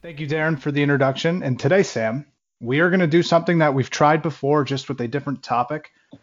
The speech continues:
covering an entire company's genesis from beautiful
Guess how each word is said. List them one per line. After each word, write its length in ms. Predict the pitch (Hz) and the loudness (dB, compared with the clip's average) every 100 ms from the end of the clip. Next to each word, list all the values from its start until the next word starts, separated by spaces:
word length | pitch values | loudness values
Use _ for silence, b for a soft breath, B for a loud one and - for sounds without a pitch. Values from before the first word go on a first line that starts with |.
| - _ | -20 _
covering 480 | - 165 170 175 175 | 0 2 4 2 2
an 80 | 139 | 2
entire 440 | 117 - 147 156 | 0 0 0 2
company's 520 | 160 156 151 151 143 110 | 2 0 0 0 0 2
genesis 540 | 139 135 127 156 165 | 2 2 2 -2 -2
from 580 | - 127 120 113 110 110 _ _ _ _ _ _ _ | -4 -2 0 2 0 -4 _ _ _ _ _ _ _
beautiful 680 | 131 135 147 - 156 156 139 | 2 2 2 4 4 4 0